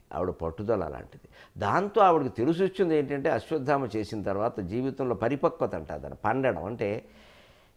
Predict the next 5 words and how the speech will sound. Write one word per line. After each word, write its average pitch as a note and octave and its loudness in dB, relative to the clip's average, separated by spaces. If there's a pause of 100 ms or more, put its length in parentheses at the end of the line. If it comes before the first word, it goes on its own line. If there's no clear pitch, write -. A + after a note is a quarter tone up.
(200)
చివరికి A2+ -4 (440)
ఇంత - -8
చేశాం, G#2 -4 (440)
ఏం D3+ -2
మిగిలింది? C3 -6